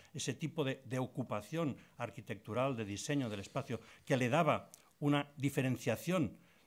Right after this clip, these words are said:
de otras formas de, de presentación de la información visual, ¿o no sería la, la página impresa, eh, una, una, eh, manera mucho más genuina, eh, mucho más, eh, eh, esencial,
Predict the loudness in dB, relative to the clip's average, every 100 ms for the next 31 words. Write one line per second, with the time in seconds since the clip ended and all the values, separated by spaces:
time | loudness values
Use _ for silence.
0 | -6 -2 0 0 2 4 6 4 0 -6
1 | -12 -8 -8 -8 -8 -6 -4 -4 -2 0
2 | -2 -2 -2 -2 -2 -2 0 -2 -2 -6
3 | 2 4 4 2 2 2 0 -6 -20 -16
4 | -8 -6 -4 -2 -2 -2 0 0 0 0
5 | 0 0 -2 -4 -10 -20 _ -6 -4 0
6 | 2 4 2 0 0 2 2 0 -2 -4
7 | -12 -20 -12 -10 -6 2 4 6 6 6
8 | 6 2 0 0 2 4 4 4 0 -14
9 | -20 -20 -10 -2 0 2 2 0 -2 -4
10 | -6 -4 -2 -4 -6 -6 -6 -8 -10 -12
11 | -12 -12 -10 -8 -8 -2 0 2 2